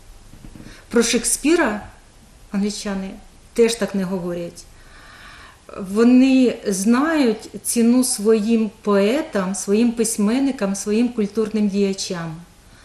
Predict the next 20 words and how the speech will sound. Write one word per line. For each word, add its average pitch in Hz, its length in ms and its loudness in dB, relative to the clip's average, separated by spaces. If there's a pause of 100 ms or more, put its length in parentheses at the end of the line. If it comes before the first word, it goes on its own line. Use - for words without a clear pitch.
(360)
А 208 120 2
ми 294 400 4
сьогодні 240 640 0
намагаємося, 240 920 0
розумієте, 247 420 0
можливо, 240 440 -2
це 233 380 -4 (320)
десь 247 280 2
наше 254 380 2
оте 226 220 0
мілке, 233 480 2
дрібне, 220 420 2
ментальне, 220 920 0 (380)
що 233 500 0 (160)
от 226 180 -4
серед 247 360 -2
цього 277 200 0
хорошого, 247 720 2
серед 226 380 -2
цього 254 420 0